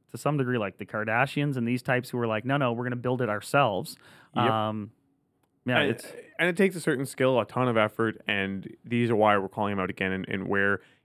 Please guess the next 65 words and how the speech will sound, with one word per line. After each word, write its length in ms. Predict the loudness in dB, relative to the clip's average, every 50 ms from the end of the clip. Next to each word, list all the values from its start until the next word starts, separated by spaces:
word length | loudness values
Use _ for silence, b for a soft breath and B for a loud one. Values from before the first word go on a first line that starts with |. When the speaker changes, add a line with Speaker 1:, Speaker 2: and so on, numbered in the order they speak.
| b _ -2
Speaker 2:
I 60 | -2
think 180 | -2 -2 -4 -4
he 60 | -4
differs 320 | -4 -4 -2 -2 -4 -4
from 120 | -4 -6 -6
a 60 | -4
lot 160 | -4 -4 -4
of 80 | -4 -4
people. 400 | -6 -4 -2 0 0 0 -2 b b b b b b b -2 2
Um, 260 | 2 2 2 2 2
and 100 | 0 0 2
also, 560 | 4 2 2 2 2 2 2 2 2 0 -2 -10 _ _ _ _ -14
and 200 | -10 -8 -6 -4 -4
he's 120 | -2 -2
in 60 | 0
the 60 | 0
process, 440 | 2 4 2 2 2 0 -4 -4 -6 -14 _ -8
for 80 | -4
me, 160 | 0 0 0
it's 100 | 0 0
close 180 | 0 -2 -2 0
to 60 | 0 2
home, 220 | 2 2 2 0
of 100 | -2 -2
purchasing 420 | 0 0 0 0 -2 -6 -4 -2
the 60 | 0 0
Ottawa 200 | 2 2 0 0
Senators. 380 | -2 -2 0 0 0 0 0
I 120 | -2 -4 -2
grew 180 | 0 2 2
up 80 | 2 2
in 60 | 0
Ottawa, 280 | 0 2 2 2 2 2
for 80 | 0 -4
some 140 | -8 -4
of 60 | -2 0
you 140 | 0 0
that 160 | 0 0 -2 -2
already 160 | -2 -2 0
know 160 | 0 2 2
that. 240 | 4 4 2 2 -2 b b b b b b b -2
Uh, 360 | 0 2 4 4 2 2 0 -2 -6 -12 -12 -8 -6
was 160 | -6 -6 -4
an 80 | 0 2
avid 240 | 4 4 2 2 2
fan 140 | 0 0 0
as 80 | -2
a 40 | -2
kid. 420 | -2 0 2 2 2 2 -2 -6 -18 _ _ _ _
<laughs> 220 | _ _ -18 -14
Don't 180 | -12 -12 -12 -10
follow 180 | -6 -4 -2 -2
it 40 | -2
much 220 | -4 -6 -8 -8
anymore, 520 | -8 -6 -4 -2 -2 0 0 0 -2 -4 -8 b b b b b 2
but 100 | 2 4
I 40 | 4
think 60 | 4 2
it'd 40 | 2
be 100 | 2 0
super 240 | 0 -4 -6 -6 -4
cool 180 | -2 0 0 0
to 60 | 2
have 200 | 2 2 2 0
someone, 340 | -2 -4 -4 -4 -4 -6